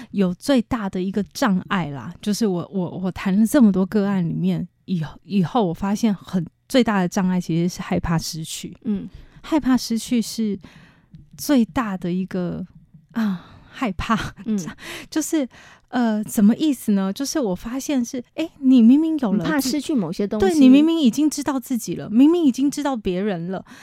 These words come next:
Speaker 1: 那你也知道你想要去哪里了，可是为什么你就动不了呢？
Speaker 2: 因为我怕我选错啊，我怕我选了之后我什么都没了。
Speaker 1: 是，所以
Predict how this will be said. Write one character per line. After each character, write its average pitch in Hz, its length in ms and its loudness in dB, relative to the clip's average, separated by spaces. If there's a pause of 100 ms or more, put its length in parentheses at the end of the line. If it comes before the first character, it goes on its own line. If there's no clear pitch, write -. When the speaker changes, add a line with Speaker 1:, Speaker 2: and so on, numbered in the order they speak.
(180)
Speaker 1:
那 381 100 -4
你 359 120 0
也 285 80 4
知 294 180 -4
道 330 120 0
你 254 120 6
想 233 200 0
要 254 160 -2
去 - 240 -6
哪 196 220 0
里 220 180 0
了， - 160 -14 (180)
可 294 140 -2
是 403 100 2
为 403 140 4
什 359 120 -4
么 285 60 6
你 214 80 8
就 269 120 -2
动 294 200 4
不 254 80 4
了 196 240 2
呢？ 214 340 2 (280)
Speaker 2:
因 311 100 -2
为 359 80 2
我 233 140 4
怕 285 180 -2
我 254 140 2
选 190 320 -4
错 247 320 0
啊， 208 200 2
我 202 140 -2
怕 285 180 0
我 240 140 2
选 240 200 -4
了 196 120 -8
之 254 100 -6
后 262 100 0
我 233 80 2
什 - 140 -6
么 143 120 -8
都 240 180 -2
没 156 260 -2
了。 180 420 -2
Speaker 1:
是， 320 640 -2 (240)
所 370 200 -4
以 339 200 -4